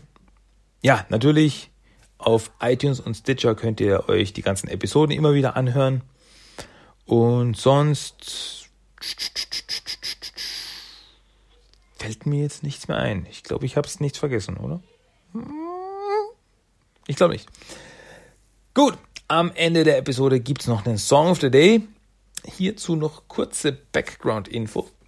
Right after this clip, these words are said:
Denn in einer der letzten Episoden von Rise of the T M N T,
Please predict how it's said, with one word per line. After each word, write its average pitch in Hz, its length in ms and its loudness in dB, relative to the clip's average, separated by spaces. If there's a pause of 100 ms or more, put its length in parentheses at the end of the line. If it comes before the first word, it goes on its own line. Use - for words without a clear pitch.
(680)
Denn 143 400 4
in 147 500 2
einer 151 200 0
der 143 100 4
letzten 151 300 0
Episoden 156 600 2
von 113 300 -2
Rise 143 320 2
of 113 80 -4
the 110 80 -2
T 120 140 -4
M 110 100 -2
N 101 80 -4
T, 120 320 -2